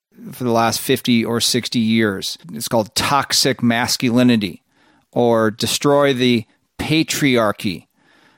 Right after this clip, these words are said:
Um, there is a diminishing, uh, putting down of men and fathers, uh, you know, either as unnecessary or as sort of just the kind of the grown-up boys in the home. So maybe you could just set the stage and describe the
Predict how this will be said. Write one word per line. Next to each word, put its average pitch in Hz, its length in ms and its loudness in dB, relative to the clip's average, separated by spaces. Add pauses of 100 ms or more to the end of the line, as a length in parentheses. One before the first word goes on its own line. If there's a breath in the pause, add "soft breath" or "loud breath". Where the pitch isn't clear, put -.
(140)
Um, - 220 -10
there 135 140 4
is 127 120 2
a 127 80 2
diminishing, 131 960 2 (200)
uh, - 240 -10
putting 143 400 0
down 123 420 2
of 101 120 -2
men 120 380 2
and 107 160 0
fathers, 107 720 -2 (500 soft breath)
uh, 55 300 -4
you 143 100 -6
know, 101 60 -6
either 139 260 4
as 113 160 2
unnecessary 131 1000 2
or 117 120 4
as 110 100 0
sort 127 220 2
of 110 60 0
just 120 260 -2
the 117 80 -4
kind 120 200 2
of 107 60 2
the 110 180 0 (180 soft breath)
grown-up 139 460 2
boys 123 340 2
in 113 80 2
the 110 80 0
home. 110 360 -2 (560 soft breath)
So 156 200 2
maybe 202 300 2
you 226 120 4
could 170 180 2
just 151 220 0
set 170 220 2
the 127 80 -2
stage 139 480 2
and 117 80 2
describe 147 480 0
the 127 160 -2